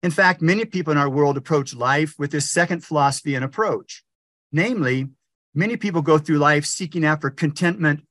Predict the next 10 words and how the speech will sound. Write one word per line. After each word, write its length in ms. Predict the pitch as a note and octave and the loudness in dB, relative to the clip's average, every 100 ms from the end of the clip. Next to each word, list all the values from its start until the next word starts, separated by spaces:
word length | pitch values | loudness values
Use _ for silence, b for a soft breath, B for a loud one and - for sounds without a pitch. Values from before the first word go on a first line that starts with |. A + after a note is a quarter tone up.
| _ _ | _ _
without 400 | D#3 D#3+ F3+ G#3 | -2 4 4 4
godliness. 800 | C#3+ A#2+ A2 G2 F2+ D#2 - - _ _ _ _ _ _ _ - | 2 0 0 -4 -14 -12 -14 -14 _ _ _ _ _ _ _ -4
They 120 | E3 | -2
seek 420 | - F#3+ F#3+ - | -2 -4 -6 -2
af-, 320 | D#3 D3 D3+ - | 0 0 -4 -6
after 380 | D3+ D3 D3+ D3+ | 0 0 0 -4
a 100 | C3 | -4
contentment 640 | - D3+ D3 F#3+ F#3+ F3 | -4 -2 -2 -4 0 -2
without 380 | F3 F3+ F3+ F#3 | 0 0 0 -2
godliness. 680 | A#2+ G#2 G2 F2+ E2+ - - | -2 -2 -2 -8 -12 -12 -14